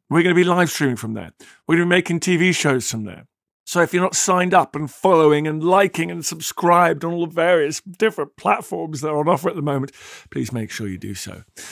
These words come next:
because we are going to be hopefully finding Shackleton's shipwreck. It's a very exciting opportunity. We're there with the Falklands Maritime Heritage Trust. They were the ones who found the shipwrecks of the German ships from the Battle of the Falklands in nineteen fourteen.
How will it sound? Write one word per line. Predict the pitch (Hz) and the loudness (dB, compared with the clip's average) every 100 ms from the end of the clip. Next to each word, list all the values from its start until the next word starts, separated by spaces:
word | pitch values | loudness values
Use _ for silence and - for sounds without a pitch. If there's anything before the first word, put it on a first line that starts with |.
| - - | -18 -8
because | 139 147 117 | -2 -2 0
we | 147 165 | 0 -2
are | 147 135 | -4 -4
going | 131 143 | -6 -6
to | 135 | -6
be | 139 143 180 - | -6 -6 -10 -10
hopefully | 143 208 - 101 | -8 -8 -12 -16
finding | - 131 156 156 165 - | -10 -8 -8 -10 -12 -10
Shackleton's | - 104 135 135 - | -10 -10 -10 -14 -12
shipwreck. | - - - 98 - | -10 -10 -10 -16 -14
It's | - | -10
a | |
very | 127 170 | -6 -4
exciting | - 135 117 113 | -4 -6 -6 -10
opportunity. | - 113 101 - _ - - - | -12 -14 -14 -20 _ -20 -20 -8
We're | 139 139 | -4 -2
there | 151 143 | -2 -4
with | 127 123 | -6 -10
the | 120 110 107 _ _ _ _ - | -10 -10 -12 _ _ _ _ -6
Falklands | - 175 139 156 170 - | -2 0 -2 -12 -12 -14
Maritime | 117 147 139 - 135 127 | -6 -4 -4 -6 -8 -8
Heritage | 107 139 127 - 104 | -4 -4 -4 -8 -14
Trust. | - 170 180 131 | -8 -6 -6 -2
They | 156 214 | 0 0
were | 190 | 0
the | 147 | -2
ones | 135 143 - | -4 -6 -8
who | 131 | -8
found | - 139 147 143 - _ _ _ - | -8 -6 -4 -6 -10 _ _ _ -12
the | |
shipwrecks | 113 175 - 147 - - | -6 -6 -2 -4 -4 -10
of | |
the | 127 | -4
German | 127 156 143 135 | 0 0 0 -2
ships | - 160 - - | -2 -4 -6 -10
from | 131 131 | -8 -4
the | |
Battle | 139 120 143 135 - | -4 -4 -4 -4 0
of | 127 123 117 | 0 0 -6
the | 123 | -4
Falklands | 170 170 190 262 262 - _ _ _ _ | -2 -2 -4 -6 -8 -10 _ _ _ _
in | 143 127 | -2 0
nineteen | 127 135 135 | -2 -4 -8
fourteen. | - 127 - 170 220 240 | -6 -6 -4 -4 -4 -8